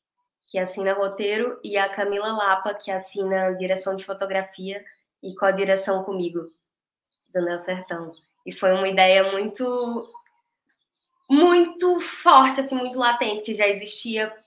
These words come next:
que é de desmistificar todos esses símbolos que, que a gente, que é do sertão, carrega e leva. Porque eu esqueci agora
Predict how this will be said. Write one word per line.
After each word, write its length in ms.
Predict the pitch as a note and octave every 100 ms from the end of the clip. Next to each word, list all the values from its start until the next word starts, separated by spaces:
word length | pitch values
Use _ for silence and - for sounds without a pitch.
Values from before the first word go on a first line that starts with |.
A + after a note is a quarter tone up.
| _ -
que 100 | G#3
é 120 | G3
de 420 | G#3 G#3 F#3+ - F#3
desmistificar 960 | B3 C#4+ C#4+ C#4 C4+ C4+ C4+ A3 G#3+
todos 220 | A#3+ A3
esses 280 | A3+ - A3+ -
símbolos 760 | A#3 G#3 F#3 F#3 F3 - - _ _ _ _ -
que, 280 | G#3 G#3 -
que 80 | G3
a 100 | G3
gente, 480 | F#3+ F#3+ F#3 -
que 80 | -
é 100 | F#3+
do 100 | F#3+
sertão, 600 | F#3 G3 - F#3+ F#3 F#3
carrega 500 | G3+ F#3+ F#3+ F3+ F#3
e 80 | F#3
leva. 540 | F3+ F3+ F3+ F3+ F3 _ _ _ _ -
Porque 1040 | G#3 G3+ - - A3 G#3 G3+ G3+ F#3+ G3 -
eu 140 | G#3
esqueci 420 | G#3 - A#3+ -
agora 360 | B3 A3+ G#3+